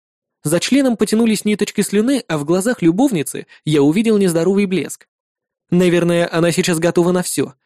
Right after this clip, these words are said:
лишь бы я не останавливался. «Пора завершить начатое». С этими словами я приподнял её за ноги, заставив откинуться на спину. Провёл головкой по прохладным половым губам и в очередной раз содрогнулся от мурашек.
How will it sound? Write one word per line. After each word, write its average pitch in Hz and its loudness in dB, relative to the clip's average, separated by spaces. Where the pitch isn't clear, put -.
лишь 151 2
бы 156 -2
я 131 -2
не 135 -4
останавливался. 143 -10
«Пора 151 0
завершить 160 0
начатое». - -8
С - 0
этими 240 4
словами 196 2
я 180 2
приподнял 180 0
её 160 2
за 165 -2
ноги, 202 -2
заставив 180 0
откинуться 196 -2
на 170 -2
спину. - -16
Провёл 208 2
головкой 190 0
по 180 -4
прохладным 175 0
половым 156 0
губам 156 -4
и 175 2
в 165 0
очередной 233 0
раз 226 -2
содрогнулся 175 0
от 151 -2
мурашек. 139 -6